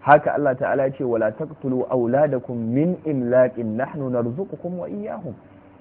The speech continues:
Arzikin na Allah ne. Lokacin da kake ganin cewar wai in ka haihu ko ka tara ƴaƴa da yawa, shikenan za a yi talauci. Yanzu kana gaya wa Ubangiji mai girma ɗaukaka cewar idan duniyar ta yi yawa, Allah ba zai iya riƙe ta ba.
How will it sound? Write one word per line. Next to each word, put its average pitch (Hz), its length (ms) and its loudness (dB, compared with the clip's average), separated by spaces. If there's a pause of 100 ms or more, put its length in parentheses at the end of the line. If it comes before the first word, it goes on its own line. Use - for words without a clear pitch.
(140)
Arzikin 185 640 4
na 151 160 2
Allah 147 340 4
ne. 98 100 -8 (420)
Lokacin 165 420 2
da 135 80 0
kake 151 400 0
ganin 156 320 4
cewar 147 380 4 (260)
wai 143 240 8
in 156 140 -4
ka 170 100 -6
haihu 165 420 2
ko 151 160 0
ka 156 120 -2
tara 160 340 6
ƴaƴa 151 380 2
da 147 60 2
yawa, 147 320 8 (400)
shikenan 147 480 4
za 165 100 8
a - 80 4
yi 135 80 4
talauci. 147 500 0 (180)
Yanzu 135 260 6
kana 180 380 4
gaya 165 400 8
wa 131 240 10
Ubangiji 147 580 0
mai 117 160 -2
girma 127 300 0
ɗaukaka 127 540 -2
cewar 127 300 4 (120)
idan 139 460 0
duniyar 156 580 4
ta 139 80 -2
yi 135 180 6
yawa, 143 320 8
Allah 135 240 2
ba 110 120 0
zai 120 180 -2
iya 117 140 2
riƙe 101 260 -6
ta 101 140 -12
ba. 87 120 -8